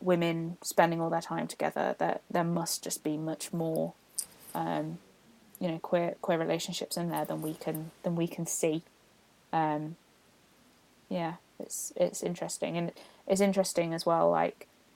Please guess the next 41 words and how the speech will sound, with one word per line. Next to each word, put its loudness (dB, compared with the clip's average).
just 0
going 0
back 0
to -4
Mary 0
Stopes, 0
her 4
response 2
was 0
always 2
quite -2
no 2
nonsense, -4
and -8
she 0
was -4
quite 2
sort -8
of -6
like, 0
"It's 0
all 2
right 0
to -2
kind -4
of -6
have -2
a -4
crush, -2
that's 0
quite 2
expected," -2
because -6
that's 0
part 10
of -6
that 0
affectionate 4
friendship 0
type -4
thing. 0